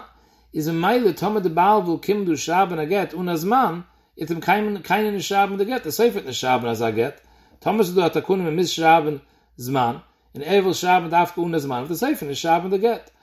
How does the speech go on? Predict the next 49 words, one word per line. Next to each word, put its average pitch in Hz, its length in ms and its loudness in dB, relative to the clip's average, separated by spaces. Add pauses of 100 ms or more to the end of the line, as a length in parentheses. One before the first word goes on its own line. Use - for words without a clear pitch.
(220)
אדער 160 180 4
די 175 80 2
איידן 214 340 4
וועלן 165 180 0
נישט 170 160 -6
חסד 226 320 2
מיט 156 100 -8
די 135 80 -2
גט. 117 260 -8 (420)
מילא 196 200 0
האט 220 140 2
ער 185 60 -4
נישט 165 180 -8
קיין 196 180 -4
גוטע 208 340 0
אויפטון, 208 300 -6 (120)
האט - 200 -12
מיר 135 100 -8
מילא 190 220 0
אויפגעטון 170 480 0
מיט 123 100 -8
די 147 80 2
תקנה, 170 380 -2
ווי 123 100 -6
באלד 180 280 2
מיר 139 160 -16
זאגן 170 360 0
געווען, 131 200 -2 (380)
זיי 139 180 -8
מוזן 196 100 4
זיין 165 320 2
זמן, 127 440 -2 (540)
מיר 139 100 -6
מילא, 190 380 6
האט 170 140 -8
מיר 185 100 -6
אין 170 120 -6
מיין 175 180 -4
נייע 240 240 6
זיין, 156 220 0
פאר 151 120 -12
מיר 160 140 -8
האבן 247 240 0
זיין, 147 160 -2
אבער 156 180 -2
עס 165 140 -6
איז - 0 -
אויך 175 120 -10
אויסער. 220 340 0